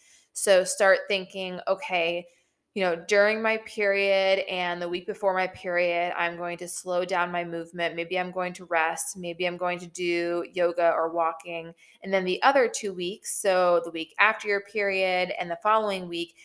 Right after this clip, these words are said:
then do more of the strength training, the higher intensity, the hiking, the backpacking, whatever, you know, big things you have planned. I would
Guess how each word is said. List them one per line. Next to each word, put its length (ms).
then 300
do 160
more 240
of 80
the 100
strength 420
training, 480
the 60
higher 300
intensity, 680
the 100
hiking, 560
the 60
backpacking, 720
whatever, 580
you 100
know, 180
big 340
things 380
you 140
have 200
planned. 540
I 100
would 140